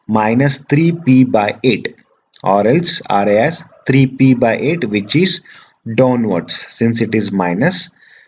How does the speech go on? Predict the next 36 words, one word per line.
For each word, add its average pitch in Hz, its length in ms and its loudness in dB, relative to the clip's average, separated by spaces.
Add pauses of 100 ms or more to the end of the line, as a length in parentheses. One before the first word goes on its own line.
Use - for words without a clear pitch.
(120)
So 92 420 -8 (180)
R 95 200 0
A 104 180 0
is 170 200 -4 (240)
downwards, 101 460 -2
not 147 360 -2
upwards. 90 420 -4
We 101 120 -4
have 98 180 -2
started 98 420 -4
with 107 160 -6
assumption 101 440 0
upwards, 120 500 -4 (460)
so 98 140 -6
we 95 140 0
are 98 100 0
getting 98 360 -2
negative 92 340 -2
value, 98 400 0
so 101 220 -2
it 98 180 -2
is - 300 0 (340)
downwards. 123 640 -2 (360)
So 113 140 -2
then 139 220 2
if 139 160 -2
you 143 80 2
apply 131 240 0
sigma 123 640 -2 (560)
Y 110 380 0
or 101 180 -4
sigma 107 440 -2
V 135 160 4
equal 101 280 -2
to 87 140 -4
zero, 92 420 -2